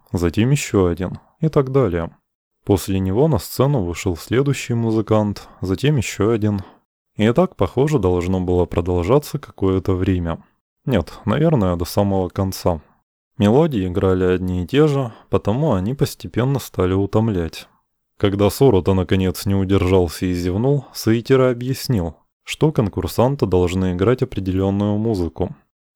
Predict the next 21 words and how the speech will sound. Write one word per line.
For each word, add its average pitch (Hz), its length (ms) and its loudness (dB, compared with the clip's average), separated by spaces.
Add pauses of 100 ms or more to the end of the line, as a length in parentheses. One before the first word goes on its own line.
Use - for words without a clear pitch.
Бывало, 127 420 4
что - 220 -4
выбиралась 98 580 0
одна 101 260 -2
мелодия 98 540 -2
из 104 120 -2
нескольких. 92 800 -4 (260)
Бывало, 104 400 4
что - 220 -6
мелодию 104 480 0
назначали 92 640 -2
одну. 104 500 -2 (440)
А 98 140 2
на 95 100 -2
некоторых 139 580 -2
конкурсах 127 840 -2
играли 110 440 2
несколько 95 560 -2
мелодий 113 480 -2
с - 140 -8
отборочных. 95 840 -4